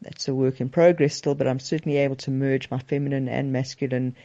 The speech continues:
energies where they almost, like, coexist. So it's a lot more, and that's why I say the flow is just absolutely beautiful. At work, I'm approaching conversations in a far more flowing and a far more,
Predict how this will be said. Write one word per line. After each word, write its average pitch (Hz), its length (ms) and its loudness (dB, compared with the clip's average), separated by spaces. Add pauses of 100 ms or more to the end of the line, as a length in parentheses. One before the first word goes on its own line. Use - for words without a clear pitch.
(160)
energies 165 480 0
where 156 120 2
they 165 80 6
almost, 202 320 2
like, 170 160 0
coexist. 147 580 2
So 139 120 -2
it's 127 120 -8
a 147 80 0
lot 156 300 2
more, 151 160 0
and 139 80 -2
that's 143 160 -8
why 143 60 -2
I - 20 -2
say 143 180 -4
the 127 80 -2
flow 156 400 0
is 135 240 0
just - 360 -8
absolutely 156 440 -6
beautiful. 131 640 -2 (560)
At - 160 -6
work, 147 300 6
I'm 139 280 0
approaching 151 520 -2
conversations 135 1000 0
in 127 140 -4
a 135 40 -2
far 143 240 -4
more 143 140 0
flowing 143 480 0
and 135 100 -2
a 123 60 -2
far 147 260 -2
more, 143 280 2